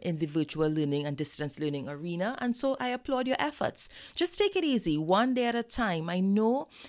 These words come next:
it really does differ from homeschooling because as the homeschooling parent, we are in charge of our child's education and we are at the helm of it. What most people are doing right now is virtual or distance learning.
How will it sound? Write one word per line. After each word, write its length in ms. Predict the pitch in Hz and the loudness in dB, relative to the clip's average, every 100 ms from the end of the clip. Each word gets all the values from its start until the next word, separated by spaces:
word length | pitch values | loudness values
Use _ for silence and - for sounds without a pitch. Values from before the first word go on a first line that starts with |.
| - - | -6 0
it 180 | 214 208 | 0 2
really 280 | 240 262 | 2 2
does 260 | 240 226 220 | 2 2 2
differ 360 | 170 185 175 196 | 0 0 2 0
from 300 | - 190 185 | 0 -2 0
homeschooling 640 | 185 160 - 185 170 196 | -2 -2 0 0 0 0
because 300 | 185 180 170 | -2 -2 -2
as 220 | - 160 | -2 -4
the 100 | 170 | -4
homeschooling 680 | 156 202 165 - 175 160 160 - | -4 -2 -2 -4 -4 -4 -4 -6
parent, 560 | 202 151 165 302 - - - - | -4 0 0 -2 -6 -12 -20 -14
we 340 | 170 185 202 - | -4 0 0 0
are 160 | 175 | -2
in 160 | 170 160 | -2 -4
charge 480 | - 180 151 202 214 | -4 0 2 2 0
of 140 | 196 | 0
our 100 | 190 | 0
child's 340 | - 202 190 | 0 0 0
education 760 | 190 170 175 196 160 151 156 302 - - - - | 0 -2 -2 -4 -2 -2 -2 -4 -10 -20 -20 -4
and 260 | - 175 170 | 2 2 2
we 180 | 185 190 | 2 4
are 100 | 170 | 4
at 140 | 165 | 4
the 60 | 170 | -2
helm 360 | 190 233 339 | 2 2 4
of 120 | 208 123 | 2 2
it. 260 | 73 - - - - - | -2 -6 -16 -20 -20 -2
What 220 | 190 214 | 0 0
most 300 | 196 185 185 | 2 2 2
people 240 | 202 190 165 | -2 -2 -2
are 80 | |
doing 260 | 156 165 160 | 0 2 2
right 220 | 156 156 - | 0 -2 -2
now 120 | 156 | -2
is 180 | 151 147 | -2 -4
virtual 480 | 151 156 175 175 160 | -2 -2 0 -2 0
or 120 | 165 156 | 0 0
distance 540 | 160 - 240 285 - | 0 -2 -2 -2 0
learning. 460 | 175 131 127 202 | 0 2 -2 -4